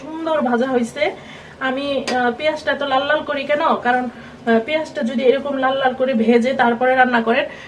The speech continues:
সেক্ষেত্রে পেঁয়াজেরও অনেক সুন্দর একটা ফ্লেভার আছে। এরকম লাল লাল করে দেখেন কি সুন্দর একটা ফ্লেভার আসে। আর যদি পেঁয়াজটা এরকম ভাজা ভাজা না করেন, সেক্ষেত্রে কিন্তু সেই ফ্লেভারটা আপনারা পাবেন না।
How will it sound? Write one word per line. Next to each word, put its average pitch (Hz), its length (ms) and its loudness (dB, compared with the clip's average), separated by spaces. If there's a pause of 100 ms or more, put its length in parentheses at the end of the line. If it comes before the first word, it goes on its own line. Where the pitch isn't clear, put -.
(160)
সেক্ষেত্রে 269 500 -4
পেঁয়াজেরও 285 500 2 (100)
অনেক 285 180 -4 (120)
সুন্দর 269 300 2
একটা 233 180 -6
ফ্লেভার 214 300 2
আছে। 196 180 -6
এরকম 240 220 4 (120)
লাল 247 200 2
লাল 240 180 2
করে 254 140 2 (560)
দেখেন 254 400 2
কি - 100 -18 (140)
সুন্দর 285 280 2 (100)
একটা 233 240 -6
ফ্লেভার 240 380 4
আসে। 240 200 -2 (180)
আর 233 140 2
যদি 233 200 0
পেঁয়াজটা 277 320 -2
এরকম 247 260 -2
ভাজা 233 200 4
ভাজা 233 140 2 (120)
না 294 60 6 (120)
করেন, 240 200 6 (100)
সেক্ষেত্রে 254 420 -2
কিন্তু 269 180 -2 (480)
সেই 262 160 0 (140)
ফ্লেভারটা 233 460 2
আপনারা 220 300 2
পাবেন 202 300 0
না। - 60 -16